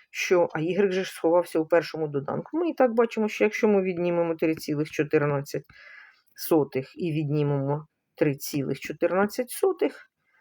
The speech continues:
то ліворуч залишиться лише ігрек мінус вісім цілих сорок дві соті, а праворуч оце число,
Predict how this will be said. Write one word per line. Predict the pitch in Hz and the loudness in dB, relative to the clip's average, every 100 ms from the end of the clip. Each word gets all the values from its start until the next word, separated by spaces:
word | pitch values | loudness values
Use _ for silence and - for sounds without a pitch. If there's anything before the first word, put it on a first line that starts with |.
| _ _ _ | _ _ _
то | 277 254 | 2 4
ліворуч | 262 254 240 175 151 - - | 4 6 6 6 2 -4 -10
залишиться | 151 170 156 143 - 139 - - 139 - - | 0 2 2 -2 -4 -6 -6 -6 -6 -10 -6
лише | 147 - 143 | -4 -2 -4
ігрек | - 170 147 143 139 | -2 -4 -2 -2 -2
мінус | 147 143 139 - | -4 -2 -4 -6
вісім | 151 139 139 139 | -8 -6 -4 -6
цілих | - 135 143 | -6 -8 -8
сорок | - 143 139 143 | -4 -2 -2 -4
дві | 139 143 143 | -8 -10 -10
соті, | - - 302 320 - 269 _ - - - | -12 -2 -2 -2 -6 -8 _ -20 -20 0
а | 220 | 0
праворуч | - 156 175 240 285 294 269 - - _ _ _ _ _ _ _ _ _ _ _ _ _ _ _ - | 2 -2 -2 0 2 2 0 -6 -14 _ _ _ _ _ _ _ _ _ _ _ _ _ _ _ -2
оце | 170 - 214 | 0 2 2
число, | - 147 156 180 | 0 -4 0 0